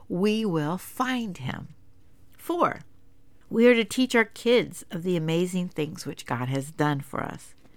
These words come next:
And five, we are to remember what God has done.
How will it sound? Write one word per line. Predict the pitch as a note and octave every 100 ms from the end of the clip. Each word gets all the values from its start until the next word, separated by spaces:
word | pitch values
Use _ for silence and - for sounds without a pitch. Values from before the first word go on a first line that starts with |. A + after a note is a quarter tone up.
| - - - -
And | G#3+ G#3+
five, | - D#3+ D#3+ B2 - - - - - -
we | F#3+
are | G3
to | - G3
remember | F3 E3+ D#3+ E3 G#3+ A3+ D3+ C3+ D3 C#3+ D3+ - -
what | D3+ C#3+ -
God | C#3 B2+ C3+
has | C3+ C#3 C3
done. | C#3 C3+ B2 C3